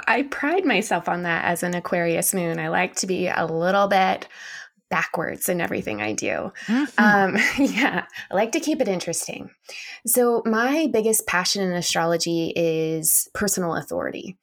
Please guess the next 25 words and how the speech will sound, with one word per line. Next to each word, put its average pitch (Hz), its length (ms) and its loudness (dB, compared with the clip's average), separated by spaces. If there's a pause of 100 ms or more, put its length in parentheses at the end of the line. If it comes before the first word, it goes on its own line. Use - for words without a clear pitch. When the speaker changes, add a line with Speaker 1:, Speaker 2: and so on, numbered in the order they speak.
(420)
Speaker 1:
and 170 520 -2
helping 175 460 -2
my 165 180 0
clients, 156 800 -2 (300)
uh, 175 160 0
not 196 260 4
align 190 720 2
with 254 220 2
anything 277 520 2
outside 180 400 2
of 175 120 0
themselves 180 720 2 (440)
and 180 400 0
figure 247 280 2
out - 120 4
how 180 160 2
astrology 170 520 0
can 165 260 -4
really 160 380 0
enhance 160 880 -2
their 160 260 -4
uniqueness, 180 920 -2
their 156 120 -8
quirks, - 640 -2
and 160 400 -8